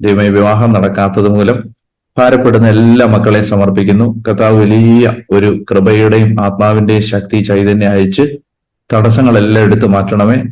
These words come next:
അനുഗ്രഹിക്കപ്പെട്ട കുടുംബജീവിതങ്ങൾ കൊടുക്കണമേ. യേശുവിന്റെ നാമത്തിൽ പ്രാർത്ഥിക്കുന്നു." ഓക്കെ, ഫൈൻ. നമ്മള്, ഞാൻ ഇന്ന് നമ്മുടെ ഈ സെഷൻ തുടങ്ങിയ സമയത്ത്, ഏഹ്, നമ്മുടെ ഇത് തുടങ്ങിയപ്പോ നിങ്ങൾ അവസാനം,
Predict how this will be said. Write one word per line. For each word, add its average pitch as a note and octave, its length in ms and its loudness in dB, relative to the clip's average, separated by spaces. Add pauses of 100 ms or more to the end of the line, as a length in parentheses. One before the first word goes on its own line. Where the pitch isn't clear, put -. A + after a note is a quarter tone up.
(140)
അനുഗ്രഹിക്കപ്പെട്ട A2 680 0
കുടുംബജീവിതങ്ങൾ G#2 760 0
കൊടുക്കണമേ. F#2+ 680 -2
യേശുവിന്റെ G#2+ 360 0
നാമത്തിൽ G2+ 480 0
പ്രാർത്ഥിക്കുന്നു." G2 580 -4 (880)
ഓക്കെ, A2 320 -2
ഫൈൻ. - 360 -4 (480)
നമ്മള്, B2 360 2 (280)
ഞാൻ B2+ 140 2
ഇന്ന് B2+ 360 2
നമ്മുടെ B2 220 2
ഈ B2+ 300 0
സെഷൻ A#2 420 -2
തുടങ്ങിയ B2+ 320 0
സമയത്ത്, C3 600 0 (680)
ഏഹ്, G2 460 0
നമ്മുടെ G2 760 0 (600)
ഇത് G2 360 0
തുടങ്ങിയപ്പോ A2+ 400 2
നിങ്ങൾ A2 420 2
അവസാനം, A#2 640 0